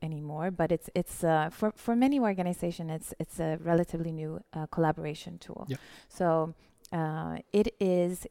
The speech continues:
Speaker 1: a hub for collaboration that brings together a lot of Microsoft three sixty-five or Office three sixty-five applications in one. And, uh, personally, for me,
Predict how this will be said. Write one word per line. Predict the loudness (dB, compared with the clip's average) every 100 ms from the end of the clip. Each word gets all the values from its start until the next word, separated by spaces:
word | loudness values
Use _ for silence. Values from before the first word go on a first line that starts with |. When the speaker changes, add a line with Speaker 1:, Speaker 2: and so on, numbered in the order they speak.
| -4
Speaker 1:
a | -2 -2 -4
hub | -8 -4 2 2 0 -10
for | -14 -4 -2 -2 -6
collaboration | -2 -2 -2 -4 -8 -8 -8 -4
that | -4
brings | -4 -6 -6
together | -2 0 0 0
a |
lot | 0 2 2 0
of |
Microsoft | -2 -6 -8 -8 -10
three | -10 -12
sixty-five | -10 -12 -10 -10 -6 -6
or | -4
Office | -4 -4 -8
three | -12
sixty-five | -12 -12 -12 -8 -4 -2
applications | -4 -6 -12 -12 -10 -12
in | -12 -12
one. | -10 -12 -14 -20 -20 -20 -20 -20 -4
And, | 2 4 4 0 -4 -8 -12 -10 2
uh, | 4 4 0 _
personally, | -6 0 0 0 0 2 2 -2 -4
for | -6 -4
me, | -2 -2 -4